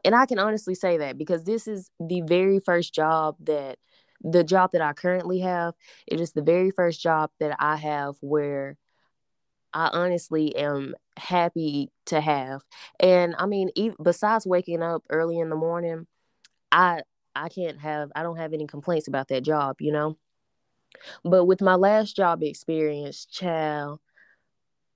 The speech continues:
how was I living off of fourteen thousand dollars a year? Someone please do the math and tell me. I don't know, but I was paying rent,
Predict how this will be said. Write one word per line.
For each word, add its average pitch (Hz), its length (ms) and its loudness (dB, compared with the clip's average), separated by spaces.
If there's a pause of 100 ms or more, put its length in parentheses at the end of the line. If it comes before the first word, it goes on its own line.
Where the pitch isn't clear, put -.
(260)
how 220 280 0
was 240 140 0
I 220 120 2
living 190 460 -2
off 151 340 -6
of 139 220 -6 (500)
fourteen 185 520 2
thousand 160 400 4
dollars 143 360 -2
a 147 60 -4
year? 135 360 -4 (840)
Someone 196 420 2
please 180 320 0
do 170 120 0
the 156 100 4
math 151 360 0
and 147 140 -4
tell 139 280 -2
me. 123 280 -8 (440)
I 185 100 6
don't 175 180 2
know, 147 300 -8 (240)
but 165 180 0
I 175 120 2
was 170 160 -4
paying 151 420 -4
rent, 180 380 -4